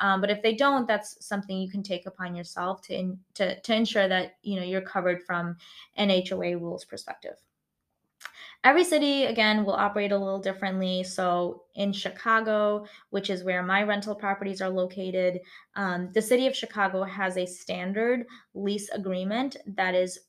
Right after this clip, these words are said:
required to be used for any rental arrangement within the city limits. And that lease document covers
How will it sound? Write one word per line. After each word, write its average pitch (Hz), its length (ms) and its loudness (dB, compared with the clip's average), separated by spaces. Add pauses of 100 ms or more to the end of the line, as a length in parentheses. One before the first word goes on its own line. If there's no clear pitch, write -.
(120)
required 190 880 0 (380)
to 254 120 -2
be 233 80 0
used 196 440 -4
for - 240 -4
any 214 260 0
rental 190 340 -4
arrangement 180 720 -6
within 180 640 -4
the 180 60 -2
city 180 280 0
limits. - 480 -8 (480)
And 202 560 2
that 208 480 6
lease 226 240 2
document 196 680 -2
covers 196 640 2